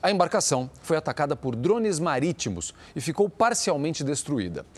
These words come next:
A Rússia confirma o ataque, mas disse ter interceptado a maioria dos explosivos.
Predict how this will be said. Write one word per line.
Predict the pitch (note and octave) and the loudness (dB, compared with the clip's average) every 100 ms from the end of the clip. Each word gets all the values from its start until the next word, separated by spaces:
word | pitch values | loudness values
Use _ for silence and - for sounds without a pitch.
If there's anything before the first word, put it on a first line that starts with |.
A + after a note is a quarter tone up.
| - - | -18 -2
A | F3+ | 0
Rússia | D3+ A3+ - F3+ | 2 0 0 0
confirma | G#3 A#3 E3+ - D#3 | 0 -2 -2 0 2
o | D#3+ F#3 | 2 2
ataque, | - B2+ B2 B2+ | 4 2 2 0
mas | C#3+ B2 | 0 0
disse | B2 F3+ - | -2 -4 -2
ter | F3 | -2
interceptado | F#3+ G#3+ F3+ - - - D#3 A#2 - - - | 0 0 -2 -2 -2 0 0 0 -8 -16 -8
a | - F#3 | -2 0
maioria | F#3 F3+ C#3+ A#2+ C#3+ | 2 2 2 2 0
dos | C3+ B2 | 0 -2
explosivos. | C3+ - E3 G2+ F#2+ D2+ - | -2 -2 -2 -2 -4 -6 -10